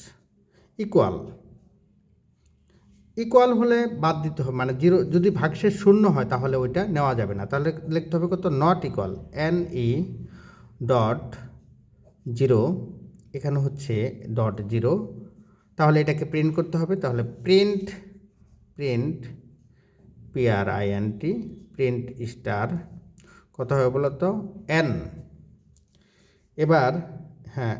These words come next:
এখানে কন্টিনিউ, কন্টিনিউ, কন্টিনিউ, কন্টিনিউ হচ্ছে এখানে হান্ড্রেড, তাহলে এখানে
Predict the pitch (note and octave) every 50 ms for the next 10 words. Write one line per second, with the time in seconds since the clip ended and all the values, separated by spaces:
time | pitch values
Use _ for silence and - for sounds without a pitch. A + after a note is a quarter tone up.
0 | - - A#2 - C3+ A#2+ A#2 A#2 B2+ C3 C3 B2 C#3+ C3+ C#3 D#3 F#3+ A3+ A#3 G#3
1 | - - - - - - - - C3+ B2+ B2 B2 A#2+ B2 B2 A#2+ A#2 A#2 - -
2 | - B2+ B2 A#2 A2+ A2 G#2 G#2 A2+ C#3 E3+ F#3 - - - - - - - -
3 | - - - - _ _ _ _ _ _ _ _ _ - - - - - - -
4 | - - - - - - - - - - - - - - A#2+ A2+ A2 A#2 A2+ A2+
5 | A#2 C#3+ F#3+ G3+ G3 - - - - D3 C#3 C#3 C#3+ D3+ D#3 D#3 D3+ - D#3+ D3
6 | D3+ C#3 C#3 B2+ B2+ C3+ C#3 E3+ G3+ F#3+ - - C#3+ B2 B2+ B2 B2 - B2 A#2+